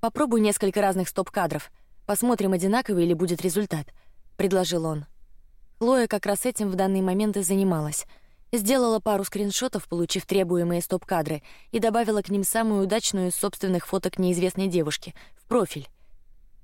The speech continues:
Открыла три отдельные вкладки и быстро загрузила в них три разных изображения. На всех трех тут же появился один и тот же вопрос.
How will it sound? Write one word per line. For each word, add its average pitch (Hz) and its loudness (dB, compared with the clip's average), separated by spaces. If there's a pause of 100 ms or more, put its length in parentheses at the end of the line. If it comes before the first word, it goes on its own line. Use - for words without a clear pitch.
(500)
Открыла 240 2
три 233 0
отдельные 190 2
вкладки 220 -4
и 208 -4
быстро 208 -2
загрузила 180 0
в 170 -2
них 202 0
три 185 2
разных 170 0
изображения. 165 -2 (720)
На 208 2
всех - -2
трех 247 -2
тут 226 -6
же 208 -2
появился 196 0
один 190 2
и 202 0
тот 185 -2
же 175 -2
вопрос. 160 -4